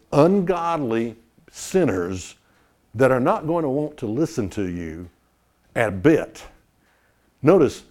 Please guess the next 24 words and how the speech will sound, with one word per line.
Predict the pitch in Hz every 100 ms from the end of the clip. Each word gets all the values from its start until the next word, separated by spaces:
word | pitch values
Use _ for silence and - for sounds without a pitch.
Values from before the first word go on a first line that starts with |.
| _
when | 143 135
Christ | - 208 220 -
returns, | 139 - 208 147 131 131 - - _ _ _ _ 107
the | 123 165
armies | 147 196 214 131 131
turn | - - 180 180
and | 160 131
fight | - 185 220 170
against | 156 196 175 170
God. | 233 294 226 - _ _ _ _ _ _ -
That's | 220 226
how | 226 202
rebellious | 151 127 110 226 165 98 -
our | 143 143
society | - 113 156 156 131
is | 117 107
gonna | 113
be | 151 208 113
when | 110
Jesus | 104 139 113 104 - - -
returns | 127 151 139 113
to | 120
this | 110 104 156
earth. | 202 - -